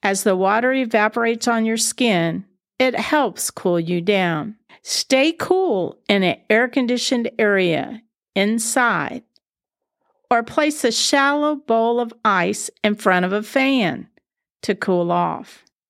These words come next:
In extreme heat, wear light-colored clothing that doesn't attract the heat of the sun. Synthetic fabrics are designed to wick away the sweat,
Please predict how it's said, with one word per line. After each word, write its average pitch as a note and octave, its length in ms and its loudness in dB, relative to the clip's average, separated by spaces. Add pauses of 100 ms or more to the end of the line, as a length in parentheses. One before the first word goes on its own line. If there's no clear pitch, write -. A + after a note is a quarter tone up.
(960)
In A3 160 2
extreme D4+ 580 0
heat, G#3 560 0 (1160)
wear A#3 340 2
light-colored C4 840 0
clothing C4+ 760 0 (520)
that G#3+ 240 0
doesn't A#3 380 2
attract G#3 500 0
the G#3+ 80 2
heat F3+ 260 -2
of E3 120 0
the G#3 100 -4
sun. A3+ 600 -2 (720)
Synthetic C4+ 920 0
fabrics F3+ 720 0
are G#3+ 140 2
designed G#3+ 800 0
to F#3 260 -2
wick A#3+ 320 0
away G#3+ 320 2
the G3 100 -4
sweat, G3+ 500 -2